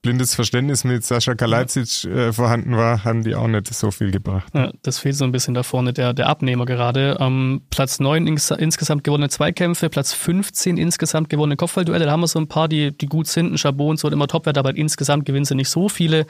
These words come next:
Speaker 2: Geteilt Platz zwölf in den Karten, Platz fünfzehn in den Fouls. Das hat halt der V F B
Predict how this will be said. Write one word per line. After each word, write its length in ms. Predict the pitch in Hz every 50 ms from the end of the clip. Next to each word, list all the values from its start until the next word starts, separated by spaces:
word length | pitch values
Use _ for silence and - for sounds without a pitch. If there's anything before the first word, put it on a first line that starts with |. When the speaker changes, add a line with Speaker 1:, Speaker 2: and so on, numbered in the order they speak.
| - - - - - - - -
Speaker 2:
Geteilt 320 | 143 - - 143 151 156
Platz 200 | - 147 - - -
zwölf 260 | - 147 147 151 -
in 60 | 151
den 80 | 139 139
Karten, 340 | - 147 147 151 151 160 143
Platz 180 | - 135 127 -
fünfzehn 340 | - 147 147 - - 139 127
in 60 | 127
den 40 | 123
Fouls. 440 | - 139 147 156 156 156 - - - _
Das 120 | - -
hat 80 | - 143
halt 120 | 127 139
der 60 | 160 131
V 180 | - 143 135
F 100 | 131 -
B 260 | - 143 139 139 139